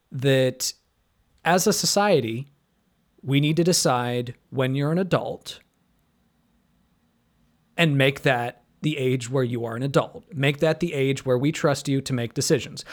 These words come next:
Now, I would be open to having a conversation about whether or not we should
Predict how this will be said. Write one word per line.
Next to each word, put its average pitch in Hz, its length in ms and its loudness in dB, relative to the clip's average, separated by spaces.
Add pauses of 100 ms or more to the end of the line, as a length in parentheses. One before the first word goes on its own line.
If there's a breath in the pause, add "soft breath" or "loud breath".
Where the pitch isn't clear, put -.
(160 loud breath)
Now, 175 300 2 (260 loud breath)
I 269 100 6
would 381 160 6
be 233 140 6
open 202 460 4
to 170 160 2
having 180 300 2
a 151 60 -2
conversation 151 800 0
about 135 340 0
whether 147 240 2
or 139 40 2
not 139 220 0
we 143 120 0
should 123 200 -6